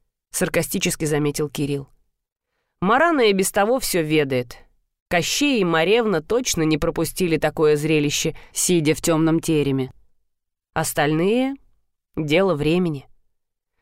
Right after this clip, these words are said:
Но, думаю, сплетни уже поползли". В нашей жизни мало чего происходит интересного.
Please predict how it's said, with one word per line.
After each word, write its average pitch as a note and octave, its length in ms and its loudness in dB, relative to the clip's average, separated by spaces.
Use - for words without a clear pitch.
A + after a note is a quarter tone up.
Но, B3+ 180 2
думаю, C#4 340 2
сплетни C#4+ 480 0
уже G#3+ 240 2
поползли". F#3 640 0
В E3 80 -2
нашей A3+ 340 2
жизни G#3 400 0
мало G3 340 0
чего F3 240 0
происходит E3+ 540 -2
интересного. D3+ 720 -2